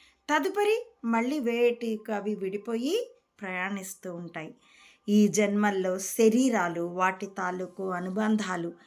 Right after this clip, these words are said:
అవన్నీ కూడాను ఇలాంటివే. అలాంటి వాటి కోసం కా తత్ర పరివేదన, తత్ర అలాంటి వాటి కోసం కా, ఎందుకు పరివేదన, ఎందుకు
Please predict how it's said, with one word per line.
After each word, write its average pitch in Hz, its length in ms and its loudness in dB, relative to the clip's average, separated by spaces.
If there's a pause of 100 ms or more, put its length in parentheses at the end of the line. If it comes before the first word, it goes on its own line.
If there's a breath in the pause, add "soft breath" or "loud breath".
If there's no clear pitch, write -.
(320 soft breath)
అవన్నీ 202 500 4
కూడాను 190 440 0
ఇలాంటివే. 170 680 -4 (140)
అలాంటి 294 600 0
వాటి 214 360 -2
కోసం 185 400 -8
కా 202 460 2
తత్ర 339 280 2
పరివేదన, 196 960 2 (420 loud breath)
తత్ర 285 240 2
అలాంటి 262 580 6
వాటి 226 360 0
కోసం 196 440 -6
కా, 240 360 4
ఎందుకు 247 640 6
పరివేదన, 190 680 -6
ఎందుకు 285 800 0